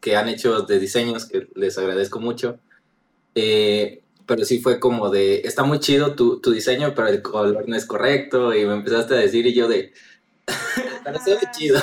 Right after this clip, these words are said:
Speaker 2: es que tenía como diferentes estilos al mismo tiempo, pero ninguno totalmente definido, ¿no? O sea, como que lo puse así como, "Ah, bueno, sí". O sea, como que tenía difuminados,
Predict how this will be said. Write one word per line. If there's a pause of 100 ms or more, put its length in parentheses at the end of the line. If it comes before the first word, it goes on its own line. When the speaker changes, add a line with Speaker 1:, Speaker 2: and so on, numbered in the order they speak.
Speaker 2:
es
que
tenía
como
diferentes
estilos
al
mismo
tiempo,
pero
ninguno (480)
totalmente
definido,
¿no?
O
sea,
como
que
lo
puse
así
como,
"Ah,
bueno,
sí". (360)
O
sea,
como
que
tenía
difuminados,